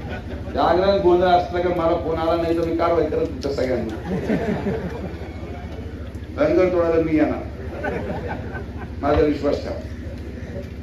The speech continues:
आणि आता कुठल्या टाइमचं बंधन नाही, मी कोणाच्याही घरी कधी येऊ शकतो, बारा वाजता जीव घालायचं. बदललेल्या राजकारणानुसार माणूस बदलला पाहिजे, पण अट एकच, कामात चालतं द्यायचं नाही.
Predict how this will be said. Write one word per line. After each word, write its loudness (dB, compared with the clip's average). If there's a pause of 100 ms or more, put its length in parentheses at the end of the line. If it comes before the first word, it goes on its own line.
(1200)
आणि 2
आता 4
कुठल्या 4
टाइमचं 4
बंधन 2
नाही, -2
मी 4
कोणाच्याही 4
घरी 2
कधी 0
येऊ 4
शकतो, -2
बारा 2
वाजता 0
जीव -2
घालायचं. 2 (2500)
बदललेल्या 4
राजकारणानुसार 0
माणूस -2
बदलला 2
पाहिजे, -2 (200)
पण -4
अट 4
एकच, 0 (1040)
कामात -2
चालतं 0
द्यायचं 0
नाही. -4